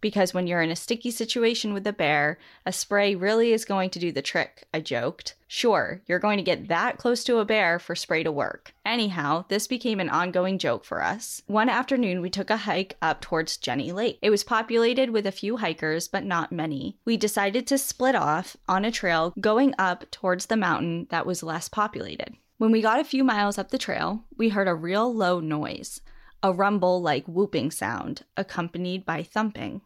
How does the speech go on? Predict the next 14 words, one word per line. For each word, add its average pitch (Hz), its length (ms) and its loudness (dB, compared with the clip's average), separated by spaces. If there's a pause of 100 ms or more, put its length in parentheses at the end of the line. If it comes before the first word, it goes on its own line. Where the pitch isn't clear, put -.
(100)
almost 240 360 2
like 262 120 -2
a 220 80 2
rumble, 170 560 -2 (120)
almost 185 320 0
like 170 180 -2
a 185 60 -2
call. - 560 -2 (100)
But 208 140 -2
the 208 80 2
sound 226 380 0
was 226 160 -2
so 180 560 0
low, 170 560 -2